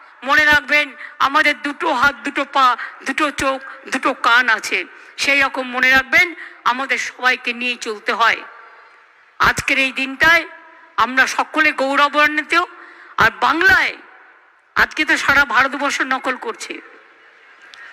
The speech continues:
আমি দেখলাম সেদিন দিল্লিতে দু হাজার কোটি টাকা বাজেটে রাখা হয়েছে লক্ষ্মীর ভাণ্ডার করেছে নতুন করে ওরা। আমি অভিনন্দন জানাচ্ছি, কিন্তু মডেলটা আমাদের,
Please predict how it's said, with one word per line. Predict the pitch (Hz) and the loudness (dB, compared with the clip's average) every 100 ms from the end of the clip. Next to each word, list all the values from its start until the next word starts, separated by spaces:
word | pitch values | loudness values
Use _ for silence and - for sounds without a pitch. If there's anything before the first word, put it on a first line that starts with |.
| - - - - - - - | -20 -18 -16 -16 -18 -12 -2
আমি | 226 294 | 0 0
দেখলাম | 320 320 311 330 | 0 0 4 2
সেদিন | 277 294 311 302 | 2 -2 -4 -2
দিল্লিতে | 294 285 302 311 | -2 -2 -4 -4
দু | 254 269 | -2 0
হাজার | 285 302 294 | 4 4 2
কোটি | 294 262 | 0 0
টাকা | 277 277 | 0 2
বাজেটে | 247 247 262 269 | 2 0 0 2
রাখা | 240 247 | 2 2
হয়েছে | 226 220 - - - - - _ _ _ _ 233 | 2 0 -6 -16 -20 -20 -20 _ _ _ _ -2
লক্ষ্মীর | 247 247 302 269 | -2 -2 -4 0
ভাণ্ডার | 226 247 254 | 0 2 0
করেছে | 240 240 240 247 | 0 -2 -4 -6
নতুন | 220 247 233 | -6 -8 -6
করে | 214 214 | -2 -2
ওরা। | 190 170 - - - - - - - _ - | 0 -2 -4 -18 -20 -20 -20 -20 -20 _ -2
আমি | 285 320 | 0 0
অভিনন্দন | 311 339 392 330 277 240 | 2 2 2 2 -4 -2
জানাচ্ছি, | 208 202 - 403 440 | 0 0 -4 -12 -12
কিন্তু | 277 285 | -10 -8
মডেলটা | 254 254 302 285 285 | -2 0 2 2 2
আমাদের, | 226 208 208 | 2 0 0